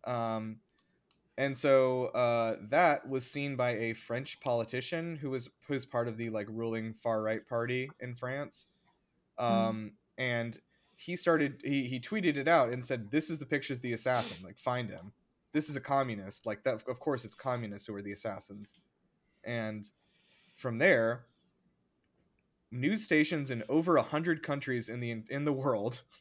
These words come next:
Speaker 1: <laughs> picked this up and showed pictures of Hideo Kojima, the creator of Metal Gear Solid and Death Stranding,
Speaker 2: No!
Speaker 1: as the assassin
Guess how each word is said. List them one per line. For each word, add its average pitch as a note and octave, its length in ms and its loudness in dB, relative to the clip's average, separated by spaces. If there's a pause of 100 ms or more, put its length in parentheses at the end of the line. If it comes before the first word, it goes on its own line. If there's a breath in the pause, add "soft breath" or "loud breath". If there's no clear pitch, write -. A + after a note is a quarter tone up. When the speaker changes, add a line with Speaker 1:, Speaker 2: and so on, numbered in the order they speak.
(160)
Speaker 1:
<laughs> - 380 -20
picked D#3+ 300 2
this D#3+ 180 0
up A#2 320 4
and A#2+ 220 -4
showed C3+ 300 0
pictures D3+ 380 2
of B2 140 0
Hideo C3 340 2
Kojima, C3 500 -2
the G#2+ 100 -4
creator C3 280 -2
of G#2 140 -8
Metal C3+ 220 0
Gear D3+ 200 6
Solid A#2+ 440 4
and G#2 140 -10
Death A#2 160 -2
Stranding, B2 520 4
Speaker 2:
No! F#4+ 560 12
Speaker 1:
as D3 160 10
the C#3 220 6
assassin A#2 760 4